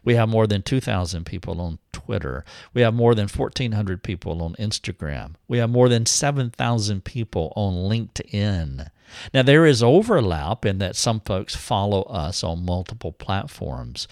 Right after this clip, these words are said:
Do you remember when Matthew said that there were five thousand people that Jesus fed with the bread and the fish?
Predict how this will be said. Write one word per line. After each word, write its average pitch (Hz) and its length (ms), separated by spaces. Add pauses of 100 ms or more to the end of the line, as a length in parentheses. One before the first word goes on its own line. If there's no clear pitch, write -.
(320)
Do 113 80
you 127 100
remember 156 640
when 90 260
Matthew 104 680 (120)
said 95 880 (380)
that 113 160
there 117 140
were 104 180
five 117 440
thousand 107 560
people 107 380
that - 160
Jesus 104 540
fed 113 600
with 95 240
the - 60
bread 95 340
and 92 120
the 87 80
fish? 113 420